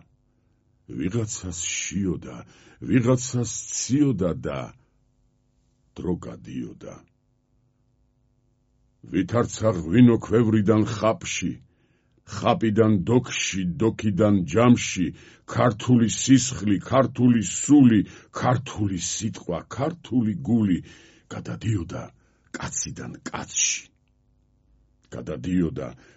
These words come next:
გადადიოდა, გადადიოდა და მოდიოდა,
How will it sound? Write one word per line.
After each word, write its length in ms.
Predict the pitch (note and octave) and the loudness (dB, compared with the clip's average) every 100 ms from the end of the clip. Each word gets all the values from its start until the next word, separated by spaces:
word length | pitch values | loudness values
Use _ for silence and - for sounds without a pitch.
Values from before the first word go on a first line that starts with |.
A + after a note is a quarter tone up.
| _ | _
გადადიოდა, 880 | - - - - A2 A2 G#2 - D#2 C2+ - _ _ | -16 -12 -12 -10 0 2 2 0 -6 -8 -16 _ _
გადადიოდა 1000 | D#2 F#2 F2 G#2 E2+ F2+ C3 B2 G#2 A2 F#2+ | -4 -4 0 0 2 8 10 10 8 4 2
და 220 | C2+ F#2+ | -2 -2
მოდიოდა, 1080 | F2+ F2 E2 E2+ E2+ D#2 A2+ A2 G2 F#2+ | 0 2 0 0 -4 2 4 6 4 2